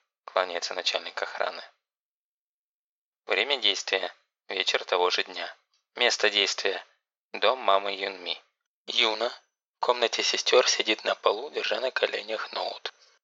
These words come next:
Сижу. Есть хочу. Я вообще последнее время постоянно есть хочу. А если точнее не есть, а Жрать. Не ужинаю. В обед и завтрак ем мало. Но на тушке Юнми это сказывается мало.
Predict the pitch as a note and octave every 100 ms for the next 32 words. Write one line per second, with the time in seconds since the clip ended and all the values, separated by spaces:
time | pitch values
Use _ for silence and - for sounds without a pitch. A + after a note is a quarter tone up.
0 | - - G#2+ A2 F#2 F2 _ _ _ _
1 | _ _ - F#2+ F2 - - - - -
2 | _ _ _ _ _ _ _ B2+ C3 -
3 | - - - G2 F#2 F2+ A2 E3 A2+ -
4 | - G#2+ C#3 G2+ F#2 - - - - -
5 | _ _ _ - F#2+ - G2+ G#2 - A2+
6 | G2 A2 D#3 - F2+ - _ _ G#2 -
7 | - - F2+ - - _ _ _ _ _
8 | _ _ _ F#2+ F#2 C#3+ A#2+ G2+ G2 F#2+
9 | F2+ - _ - - F2+ - D3+ - F#2
10 | F#2 B2 - - - F#2+ G#2 F#2 F2 E2
11 | - - _ _ - _ _ D#3 F#3+ G3+
12 | F3+ D#3+ F3+ - E3+ D3+ C#3 C#3+ E3 D3+
13 | C#3 - B2+ C#3 C3+ - C3+ G#2 F#2+ F#2